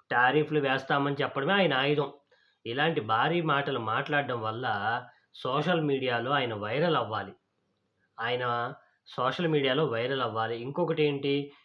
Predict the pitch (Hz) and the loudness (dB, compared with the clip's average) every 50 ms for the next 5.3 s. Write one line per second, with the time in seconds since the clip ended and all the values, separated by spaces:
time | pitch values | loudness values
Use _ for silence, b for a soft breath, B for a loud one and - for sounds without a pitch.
0 | B B _ 104 113 120 127 131 131 127 - 123 120 131 165 180 185 165 156 - | B B _ 0 2 4 4 4 4 2 0 -2 0 0 0 0 0 -2 -2 0
1 | 156 143 147 156 160 165 156 151 139 120 123 127 139 147 160 165 156 139 139 135 | 2 2 2 2 0 0 0 0 -2 -2 0 0 2 4 4 4 4 2 0 0
2 | 139 147 151 143 143 143 143 139 139 127 - 139 120 - - 151 139 117 110 117 | 0 0 2 2 2 2 2 2 0 -2 -2 -4 -6 -6 -4 -4 -4 -2 -2 -2
3 | 131 147 - 120 117 123 139 151 160 151 - 139 127 131 147 160 - - - 127 | -4 -4 -4 -2 -2 0 0 2 2 2 2 2 2 2 2 2 0 -2 -2 -4
4 | 135 - 180 196 175 160 156 151 - 151 135 120 101 - 120 123 123 143 156 160 | -2 2 2 2 4 4 2 2 2 0 -2 -2 -2 -4 -4 -4 -2 0 0 2
5 | 160 151 147 143 175 | 2 0 0 2 2